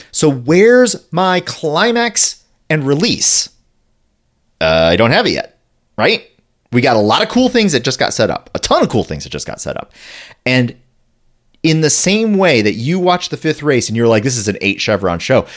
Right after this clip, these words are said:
or, uh, episode, I might come back and be like, "Holy cow, man.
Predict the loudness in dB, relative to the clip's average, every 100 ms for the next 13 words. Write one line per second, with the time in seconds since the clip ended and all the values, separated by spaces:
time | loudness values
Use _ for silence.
0 | -20 -20 -10 0 2 2 0 -4 -2 -2
1 | -2 -4 -4 -8 -2 0 2 0 0 -2
2 | -2 -2 -2 -2 -2 0 0 0 -2 0
3 | 2 2 0 -2 0 0 -2 -2 -6